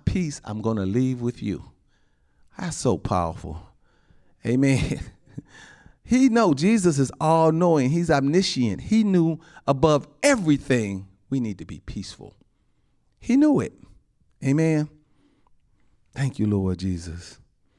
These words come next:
Hallelujah, Lord. Hallelujah, Lord. You know what? When I read that scripture, I want you all to notice that he didn't just say, "I'm leaving you peace."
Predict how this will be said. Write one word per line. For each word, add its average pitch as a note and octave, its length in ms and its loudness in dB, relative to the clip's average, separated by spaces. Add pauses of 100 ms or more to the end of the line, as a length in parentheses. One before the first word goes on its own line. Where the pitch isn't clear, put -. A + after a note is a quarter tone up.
(540)
Hallelujah, A2+ 760 -2
Lord. F2 360 -4 (2000)
Hallelujah, G#2 840 -6
Lord. E2 320 -10 (3250)
You - 120 -4
know D3 160 0
what? C3+ 180 4
When B2+ 120 2
I B2+ 80 0
read B2 300 0
that G#2+ 180 -2
scripture, G2+ 640 -6 (1000)
I - 60 -8
want A2+ 240 -2
you A2+ 100 0
all G2+ 120 2
to F2 100 0
notice F#2+ 400 0
that F#2 120 -4
he B2+ 140 0
didn't G#2+ 280 -2
just F#2+ 240 -4
say, F#2 120 -4
"I'm F#2 200 -4
leaving F#2+ 340 -2
you E2+ 140 -4
peace." - 580 -8